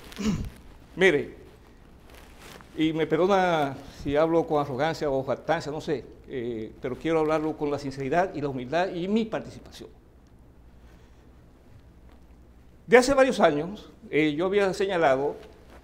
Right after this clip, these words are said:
que Leonel Fernández en este país nunca más debe ser presidente de la República, ¿verdad? Dijimos, Danilo Medina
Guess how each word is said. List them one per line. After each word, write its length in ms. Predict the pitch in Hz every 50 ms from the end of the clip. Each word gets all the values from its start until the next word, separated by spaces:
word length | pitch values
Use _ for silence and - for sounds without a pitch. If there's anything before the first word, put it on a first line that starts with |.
| - - - -
que 220 | - 185 190 202 202
Leonel 300 | 190 190 170 175 240 233
Fernández 600 | 240 226 220 185 170 156 151 139 160 160 - 156
en 140 | 143 147
este 180 | 208 220 220 -
país 420 | - 151 147 147 139 143 151 - - - - 147 139
nunca 440 | 175 233 269 269 262 - - 160 156
más 360 | 160 208 214 196 - - - -
debe 140 | 147 165 156 143
ser 120 | 156 -
presidente 260 | - 131 147 135 151
de 40 | 143 139
la 60 | 151
República, 360 | 107 120 120 104 98 - - - - -
¿verdad? 220 | - 131 156 220 214 - - - - - - - - - - - - - - - - - - - - -
Dijimos, 640 | 156 165 165 214 233 214 175 170 175 - - - - - - - - - - -
Danilo 300 | - 170 175 190 262 269
Medina 460 | 247 240 196 170 165 160 151 160 180